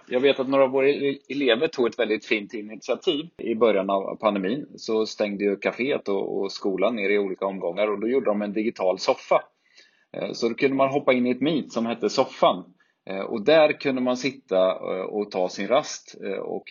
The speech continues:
prata om lite annat än, än skolarbete. Så det är ett elevinitiativ i sammanhanget som jag tycker är väldigt fint och värt att lyfta upp.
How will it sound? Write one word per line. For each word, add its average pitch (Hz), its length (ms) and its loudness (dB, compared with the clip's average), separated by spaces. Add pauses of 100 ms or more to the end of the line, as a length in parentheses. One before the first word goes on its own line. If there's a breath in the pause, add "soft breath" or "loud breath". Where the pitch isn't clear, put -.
prata 101 320 0
om 95 100 -6
lite 98 200 -2
annat 92 320 -4
än, 90 180 -8
än 92 160 -12
skolarbete. 92 760 -2 (480 soft breath)
Så - 180 0
det 131 120 2
är 143 200 2
ett 127 140 -8 (160)
elevinitiativ 110 1040 2
i 107 260 0
sammanhanget 110 600 2
som 113 100 -4
jag 110 100 -2
tycker 101 220 -4
är 98 80 0
väldigt 98 300 -4
fint 127 280 -2
och 101 260 -2
värt 95 200 -2
att 95 140 -4
lyfta 107 260 -6
upp. - 140 -8